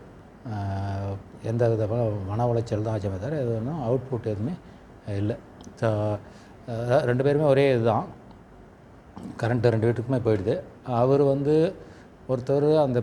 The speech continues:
பிரச்சனைக்கு இமிடியேட்டான ஒரு சொல்யூஷன், தீர்வா கண்டாரு. அதாவது பையன் படிக்கணும், படிக்கிறதுக்கு வெளிச்சம் வேணும், வெளிச்சம் வர்றதுக்கு உண்டான வழி என்னவோ அதை பண்ணார். என்ன ஒருத்தர் வெளிச்சம் வர்ற வைக்கவும் வைக்கல, அ, தேவையில்லாத மத்தவங்களாம் திட்டி திட்டி அவருடைய நேரத்தையும்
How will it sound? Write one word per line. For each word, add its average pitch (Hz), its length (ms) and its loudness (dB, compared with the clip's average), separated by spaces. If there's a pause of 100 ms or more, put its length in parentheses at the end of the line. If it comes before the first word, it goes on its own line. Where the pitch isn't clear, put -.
பிரச்சனைக்கு 147 1000 -2
இமிடியேட்டான 147 640 0
ஒரு 127 220 0
சொல்யூஷன், 117 300 -2 (520)
தீர்வா 143 340 2
கண்டாரு. 113 420 0
அதாவது 131 440 0 (380)
பையன் 123 300 0
படிக்கணும், 123 420 2
படிக்கிறதுக்கு 131 360 0
வெளிச்சம் 123 320 2
வேணும், 135 140 2
வெளிச்சம் 143 280 0 (300)
வர்றதுக்கு 123 360 -2
உண்டான 120 220 2
வழி 117 200 2
என்னவோ 123 360 0 (220)
அதை 117 160 2
பண்ணார். 107 240 -2 (200)
என்ன 147 280 0
ஒருத்தர் 131 420 0 (480)
வெளிச்சம் 135 460 2
வர்ற 123 440 4
வைக்கவும் 123 520 0
வைக்கல, 131 360 0 (600)
அ, 156 300 0 (200)
தேவையில்லாத 143 720 4
மத்தவங்களாம் 123 520 -2
திட்டி 120 280 -6
திட்டி 151 200 -6
அவருடைய 110 300 -4
நேரத்தையும் 117 520 -2